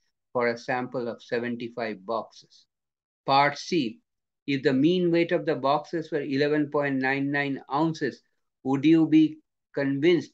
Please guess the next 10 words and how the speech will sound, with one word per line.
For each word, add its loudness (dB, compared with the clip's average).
that -12
the -6
claim 0
was -2
false? 0
Remember, -2
the -4
claim 2
the -6
manufacturer 0